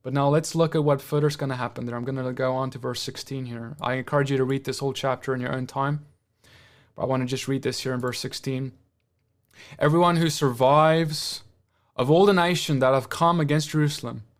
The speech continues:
shall go up year after year to worship the King, the Lord of hosts, and to keep the Feast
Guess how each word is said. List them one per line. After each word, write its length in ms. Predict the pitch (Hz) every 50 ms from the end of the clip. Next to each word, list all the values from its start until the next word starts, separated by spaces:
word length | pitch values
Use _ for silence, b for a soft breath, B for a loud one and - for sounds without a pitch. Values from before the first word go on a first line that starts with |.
| _ _ _ _ _ _ _ _
shall 360 | - - - - 165 156 156
go 420 | 147 143 156 160 180 190 196 196
up 340 | - 156 160 160 156 151 151
year 420 | 139 131 139 147 160 170 170 175 170
after 640 | - 147 147 143 143 143 143 - - 143 143 143
year 640 | 139 131 123 120 120 120 117 110 107 110 107 107 - _ _ _ _ _ _ _
to 100 | - 143
worship 400 | 131 127 131 143 147 - 156 147
the 80 | 147 151
King, 540 | 147 - - 135 127 127 123 120 120 117 113
the 100 | - 117
Lord 220 | 123 127 135 139 147
of 80 | 131
hosts, 500 | 123 120 113 117 110 - - - - - - _ _ _ _ _ _ _ _ _ _ _ _ _ _ _ _ _ _ _ _
and 240 | 120 120 120 120 117
to 220 | - - 120 113 110 -
keep 480 | - - - - 160 160 160 156 156 -
the 200 | - - 120 113
Feast 560 | 113 - - - 131 127 127 120 - - -